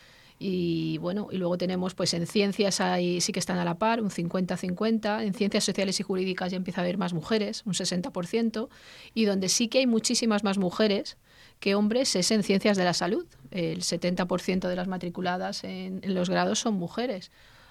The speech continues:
Ahí no sé qué está ocurriendo, es lo contrario que nos ocurre en ingeniería.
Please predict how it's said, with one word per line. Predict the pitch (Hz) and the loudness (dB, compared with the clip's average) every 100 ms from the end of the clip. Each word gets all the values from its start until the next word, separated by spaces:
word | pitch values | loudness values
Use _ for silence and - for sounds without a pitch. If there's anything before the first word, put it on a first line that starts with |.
| - | -6
Ahí | 175 175 185 | -2 0 0
no | 196 | 0
sé | 190 | 0
qué | 196 | 0
está | 190 | 0
ocurriendo, | 185 185 185 208 247 | 0 0 0 0 -2
es | 254 | -2
lo | 208 | -2
contrario | 190 185 185 196 | -2 0 0 0
que | 214 | -4
nos | 208 | -6
ocurre | 196 196 196 | -6 -6 -6
en | 190 | -6
ingeniería. | 175 180 165 208 233 | -6 -6 -4 -6 -8